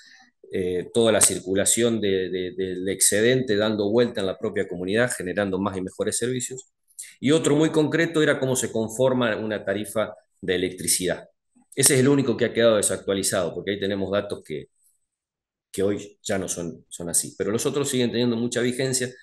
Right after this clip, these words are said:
Esto tuvo, la verdad, muy buena repercusión y lo, lo cito como un ejemplo que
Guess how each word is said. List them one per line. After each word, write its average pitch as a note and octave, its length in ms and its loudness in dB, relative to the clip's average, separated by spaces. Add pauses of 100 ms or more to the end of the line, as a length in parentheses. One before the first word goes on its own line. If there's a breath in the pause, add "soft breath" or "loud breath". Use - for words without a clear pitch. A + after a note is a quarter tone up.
(320 loud breath)
Esto C3 420 -4 (160)
tuvo, C#3+ 220 4
la A#2 120 6
verdad, B2 200 4
muy A#2+ 140 2
buena A#2 240 0
repercusión A#2 800 -4 (520)
y G2 220 -2
lo, F#2+ 260 0
lo A2+ 140 0
cito B2+ 340 2
como A2 200 -2
un A2 80 -2
ejemplo A2+ 440 -2
que F2+ 240 -6